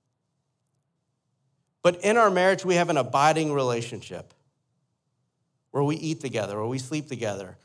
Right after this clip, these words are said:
where we plan our lives together, where we see our lives as one. We could have a marriage but not abide in that relationship, not foster or cultivate intimacy, not cultivate depth.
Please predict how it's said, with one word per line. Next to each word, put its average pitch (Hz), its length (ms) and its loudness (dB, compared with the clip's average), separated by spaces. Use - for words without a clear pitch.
where 143 120 0
we 147 80 2
plan 151 280 -2
our 127 100 0
lives 131 360 0
together, 98 360 -8
where 123 160 -2
we 143 100 -2
see 131 240 -6
our 156 160 0
lives 135 460 0
as 127 180 -6
one. 107 460 -10
We 196 120 2
could 226 140 4
have 180 340 4
a 160 60 0
marriage 147 400 -2
but 131 120 -6
not 139 220 0
abide 127 460 -2
in 120 100 -6
that 110 180 -8
relationship, 104 680 -14
not 175 180 0
foster 165 640 0
or 131 160 0
cultivate 143 680 -2
intimacy, 120 720 -10
not 170 220 -2
cultivate 147 600 -2
depth. 131 360 -6